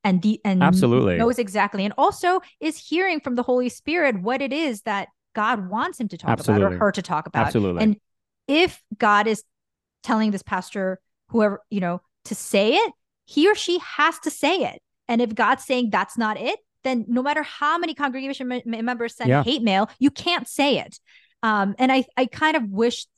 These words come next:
Speaker 1: in that situation he had had that kind of center-, centering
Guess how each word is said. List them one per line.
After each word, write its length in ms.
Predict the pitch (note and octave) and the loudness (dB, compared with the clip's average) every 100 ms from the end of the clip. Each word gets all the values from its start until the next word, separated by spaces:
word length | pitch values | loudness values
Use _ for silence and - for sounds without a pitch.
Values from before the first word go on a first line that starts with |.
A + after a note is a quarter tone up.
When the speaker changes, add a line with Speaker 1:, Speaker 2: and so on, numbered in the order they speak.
| _ _ _ _ - - | _ _ _ _ -20 -4
Speaker 1:
in 100 | A3 | -2
that 160 | G#3 F#3 | -2 -4
situation 460 | G3+ G3+ F3 G3 | -8 -6 -4 -4
he 200 | F3+ A3 | -4 -2
had 120 | F#3 | -2
had 300 | F3+ - F3+ F3 | -2 0 0 0
that 120 | F3+ | -6
kind 160 | - D#3 | -8 -10
of 80 | - | -10
center-, 540 | - E3 G3 - B3 | -2 0 0 0 -2
centering 720 | - - G3+ A#3 C4 C#4+ D4+ | -2 0 2 4 2 0 -2